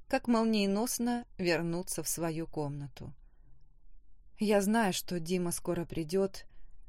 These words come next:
и расскажет всё, что я и так слышала. Вот только мне от этого не легче. Спустя две минуты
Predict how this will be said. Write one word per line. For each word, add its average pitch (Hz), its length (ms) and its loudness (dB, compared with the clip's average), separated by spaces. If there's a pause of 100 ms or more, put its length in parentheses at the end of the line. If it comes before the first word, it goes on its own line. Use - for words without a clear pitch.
(160)
и 196 100 2
расскажет 202 640 2
всё, 226 320 2
что 185 200 -2
я 180 420 2 (100)
и 185 100 -4
так 170 360 -2
слышала. 147 640 -6 (880)
Вот 202 220 4
только 202 420 4
мне 202 320 4
от 175 140 -2
этого 165 260 -2
не 160 160 0
легче. 147 540 -6 (1040)
Спустя 233 600 4
две 214 240 4
минуты 220 640 0